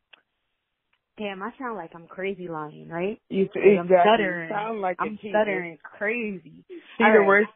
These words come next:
Speaker 2: kind of cheater.
Speaker 1: So what I'm basically trying to say in so little words is, when I was
Speaker 2: Yeah.
Speaker 1: younger, in, like, the sixth grade, I had,
Speaker 2: <laughs>
Speaker 1: <laughs> I might have had a boyfriend, and I might have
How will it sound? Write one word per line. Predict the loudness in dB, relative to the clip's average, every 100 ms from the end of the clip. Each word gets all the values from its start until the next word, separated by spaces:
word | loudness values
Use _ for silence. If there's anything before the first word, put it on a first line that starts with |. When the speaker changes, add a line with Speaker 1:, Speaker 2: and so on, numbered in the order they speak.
| -16
Speaker 2:
kind | -14 -12 -14
of | -16 -20
cheater. | -20 -20 -20 _ _ _ _ _ _ _ _ _ -10
Speaker 1:
So | -8
what | -4
I'm | -6 -6
basically | -4 -4 -4 -12 -18 -14
trying | -6 -6 -6
to | -14 -12
say | -12 -12
in | -16 -16
so |
little | -14 -14 -14 -10
words | -10 -10 -12
is, | -14 -16 _ _ 0
when | 4
I | 6 4
was | 0 2
Speaker 2:
Yeah. | 4 4
Speaker 1:
younger, | -2 -8
in, | -12 -10
like, | -10 -10 -16
the | -18 _
sixth | -10 -10
grade, | -10 -8 -8 -10 -14 -18 _ _ _ _ -2
I | 0 0
had, | 0 2 4 4 2 _ _ _ _ -6 -6 -6 -8 -2
Speaker 2:
<laughs> | 0 0 -4 -6 -8 -10 -16 _ -18 -18 _ _ -20 -8
Speaker 1:
<laughs> | -4 -2 -4 -8 -20 -8
I | -6 -6 -4
might | -4 -4
have | -4
had | -8 -10
a | -12
boyfriend, | -12 -12 -14 -14 -16 _ _ _ _
and | -4 -2
I | -2 -4
might | -4 -4
have | -4 -6 -6 -6 -10